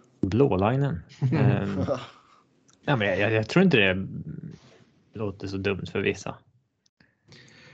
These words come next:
Speaker 2: Nej, kanske. Jag hävdar väl fortfarande att det är det som lockar med dem, även om det är de som slantar upp det stora kontraktet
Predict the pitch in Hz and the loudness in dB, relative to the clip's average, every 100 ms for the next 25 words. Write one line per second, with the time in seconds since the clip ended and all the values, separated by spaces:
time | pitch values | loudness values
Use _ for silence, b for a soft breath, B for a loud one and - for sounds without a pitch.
0 | b - 226 151 143 131 160 160 135 123 | b 2 4 4 4 4 4 4 0 -2
1 | 135 - 156 143 147 147 143 135 143 135 | -6 -8 -4 -2 -2 -2 -2 0 2 2
2 | 135 131 139 - 131 123 127 127 135 127 | 0 0 -4 -4 -2 0 -2 0 2 4
3 | 127 131 131 131 127 123 127 123 123 127 | 4 2 2 -2 -2 0 2 2 2 0
4 | 123 123 123 123 123 123 120 113 110 120 | 0 -2 0 0 2 2 2 -2 -4 -4
5 | 123 113 117 113 - 117 - 123 123 113 | -4 -2 -2 -4 -4 -6 -2 -2 0 -4
6 | 127 123 107 - 123 | -4 -6 -6 -6 -10